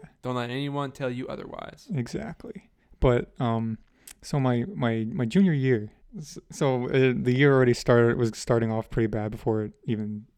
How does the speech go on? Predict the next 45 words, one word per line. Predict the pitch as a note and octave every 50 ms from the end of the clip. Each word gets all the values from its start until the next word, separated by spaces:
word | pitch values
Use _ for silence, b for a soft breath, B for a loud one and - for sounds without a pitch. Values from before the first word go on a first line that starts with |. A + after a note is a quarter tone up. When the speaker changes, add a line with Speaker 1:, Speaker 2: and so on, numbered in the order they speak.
| _ -
Speaker 2:
got | - A#2 G#2+ A2 A2 - -
going | B2 A2+ A2+ A#2+ C3 C#3 C#3+ b b b b b b b
because | b - C3+ A2+ A2+
I, | A#2 A2+
uh, | A2 A2 G#2+ G#2+ G#2+ A2+ - _ b b b b b
I | b
thought | C#3 B2 A#2
two | - - C3+
of | C3+ C3
my | C3 A#2+
friends | - - - A#2+ B2 A#2+
were | A#2+
gonna | A#2 A#2+ A#2+
end | B2 A#2+ A#2
up | A#2+ A#2
going | A#2 A#2+ A#2 A#2+ A#2
there | A2+ A2+ A2
with | A2+ B2+ B2+ - F#3+
me. | G3 G3+ G3+ F#3+
Speaker 1:
Uh-huh. | - C#3+ C#3 B2 A#2+ B2+ B B B B B B
Speaker 2:
Uh, | - C#3 A#2 A#2
one | A2+ A#2+ B2 B2 B2 B2+ B2+
ended | B2+ B2+ A#2 A#2 A2+
up | A2+ A2+ A2 -
deciding | - B2 G#2+ - - A2+ G#2+ A2 G#2+
to | - B2+
go | A#2 A#2 A2 G#2+
to | G#2 - A#2+ A2 G#2+
a | G#2+ G#2
school | - - - B2+ A#2 A2 G#2+ G#2+ G#2 A2 - -
out | A#2+ A2 G#2+
of | G#2+ -
state, | - - C3 B2+ C#3+ D3+ D#3 - - _ -
and | - - A#2 A#2 A#2+ A#2+ A#2+ B2
then | B2 B2 B2
the | B2+ C3
other | C3 C3+ C3+
one | C3+ B2+
decided | B2 A2+ - C3+ B2+ A#2+
to | -
take | C#3 B2
a | B2
gap | A#2+ C3+ B2+ C3+ C#3 -
year. | C3 A2 G#2+ G#2+
Speaker 1:
<laughs> | D3